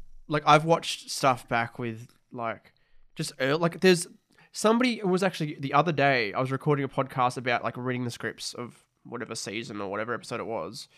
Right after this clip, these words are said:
and they pointed out that there was an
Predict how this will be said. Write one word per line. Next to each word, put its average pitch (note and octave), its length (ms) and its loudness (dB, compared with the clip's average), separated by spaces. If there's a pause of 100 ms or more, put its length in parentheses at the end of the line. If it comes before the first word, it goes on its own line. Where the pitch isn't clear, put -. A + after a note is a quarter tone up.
(560)
and D3 260 0
they D#3+ 180 2
pointed F3+ 340 -2
out B2+ 460 2 (160)
that A#2 420 -2 (340)
there C#3 140 2
was C#3 160 0
an C3+ 80 -2